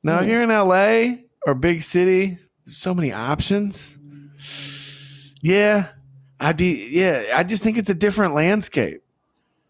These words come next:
Speaker 1: you know? Like if one, yeah, I don't know.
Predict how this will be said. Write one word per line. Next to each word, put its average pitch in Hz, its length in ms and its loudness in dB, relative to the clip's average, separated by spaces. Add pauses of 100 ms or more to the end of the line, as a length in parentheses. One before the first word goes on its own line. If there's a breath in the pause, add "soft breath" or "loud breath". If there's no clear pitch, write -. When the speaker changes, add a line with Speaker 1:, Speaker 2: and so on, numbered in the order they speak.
(380)
Speaker 1:
you 143 140 2
know? 180 440 0 (560)
Like 180 140 2
if 202 100 0
one, 285 200 0 (340)
yeah, 302 280 -4
I 269 120 -2
don't 277 160 0
know. 208 340 2